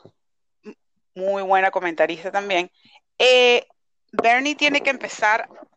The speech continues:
Speaker 2: a, em, a cambiar un poco la narrativa. Y él tiene que empezar a decir, "Yo hablo lo que el gringo quiere. Yo estoy proponiendo lo que el gringo quiere. Si no fuera por mí,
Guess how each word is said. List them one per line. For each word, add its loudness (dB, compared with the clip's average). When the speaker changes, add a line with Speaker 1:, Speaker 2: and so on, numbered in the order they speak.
Speaker 2:
a, 2
em, -2
a 0
cambiar 0
un -8
poco -2
la -2
narrativa. -4
Y -2
él -2
tiene 0
que -2
empezar -4
a 2
decir, -4
"Yo 2
hablo 2
lo -6
que -8
el -8
gringo -10
quiere. -4
Yo 2
estoy -4
proponiendo -2
lo -8
que -4
el -4
gringo -4
quiere. -10
Si -10
no 0
fuera 2
por 0
mí, -4